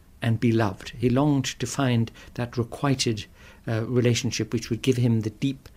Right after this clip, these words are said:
satisfaction which he believed existed out there. He was enough of a romantic in the capital R sense,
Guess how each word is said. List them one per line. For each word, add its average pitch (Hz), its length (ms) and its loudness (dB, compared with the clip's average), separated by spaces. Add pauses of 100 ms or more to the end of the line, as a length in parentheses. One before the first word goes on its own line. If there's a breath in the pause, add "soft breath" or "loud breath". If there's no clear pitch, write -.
(320 loud breath)
satisfaction 113 640 -2
which 104 160 -4
he 120 120 -2
believed 117 680 2 (320 loud breath)
existed - 500 2
out 98 160 -2
there. 90 100 -2
He 95 100 -4
was 110 120 0
enough 151 180 6
of 139 140 2
a 131 80 8
romantic 117 600 6
in 101 100 -2
the 101 140 -4
capital 107 400 -2
R 101 280 0
sense, 95 400 -4